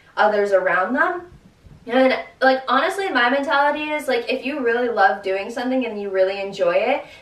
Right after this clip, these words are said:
then there's, like, no reason for you to be, like, discouraged or something, or you to, like, lose interest if you really enjoy it and if it's something that you really like doing.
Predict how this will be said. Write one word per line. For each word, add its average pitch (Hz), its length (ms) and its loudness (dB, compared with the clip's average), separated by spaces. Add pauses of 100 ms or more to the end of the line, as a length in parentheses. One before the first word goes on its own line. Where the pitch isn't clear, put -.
then 254 140 2
there's, 254 200 6
like, 262 180 2
no 262 240 0
reason 285 320 -4
for 302 60 -8
you 294 260 -4
to 233 80 -8
be, 233 300 -6
like, - 260 2
discouraged 208 680 -2
or 269 80 -4
something, 269 340 -2
or 233 120 -2
you 202 440 -10
to, 233 160 -8
like, 196 240 -4
lose 202 400 -8
interest 190 580 -2
if 226 160 -6
you 208 140 -10
really 190 400 2
enjoy 175 360 -2
it 214 100 2
and 196 160 0
if 190 100 0
it's 202 140 -12
something 202 300 -4
that 185 160 -4
you 185 80 -6
really 175 220 -4
like - 240 -2
doing. 208 380 -4